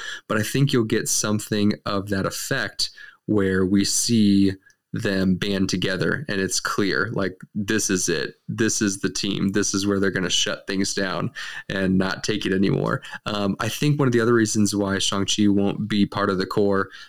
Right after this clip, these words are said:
um, the core alliance of the Avengers, uh, as a pop-in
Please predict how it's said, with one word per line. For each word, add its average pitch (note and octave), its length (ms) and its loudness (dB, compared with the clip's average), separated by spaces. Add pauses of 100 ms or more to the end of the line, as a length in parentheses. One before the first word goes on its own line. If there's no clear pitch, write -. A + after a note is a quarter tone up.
(140)
um, G2 580 -2
the - 140 -6
core G#2 520 0
alliance G2 800 0
of G2+ 180 -6
the G2+ 100 2
Avengers, G2 760 0
uh, - 360 -4
as - 160 -4
a - 60 -4
pop-in F#2+ 600 -2